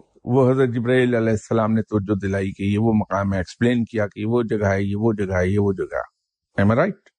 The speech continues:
उसके बाद ये भी लिखा है, ये भी एक चीज वाजे है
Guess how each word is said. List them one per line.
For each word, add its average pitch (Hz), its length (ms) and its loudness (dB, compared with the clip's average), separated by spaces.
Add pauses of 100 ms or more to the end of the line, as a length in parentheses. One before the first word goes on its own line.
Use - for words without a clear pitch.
(920)
उसके 143 220 0
बाद 131 360 4 (360)
ये 117 140 4
भी 143 120 2
लिखा 135 340 -2
है, 127 180 -6 (680)
ये 131 160 4
भी 135 180 4
एक - 260 -2
चीज 107 460 0 (400)
वाजे 110 480 2
है 95 120 -6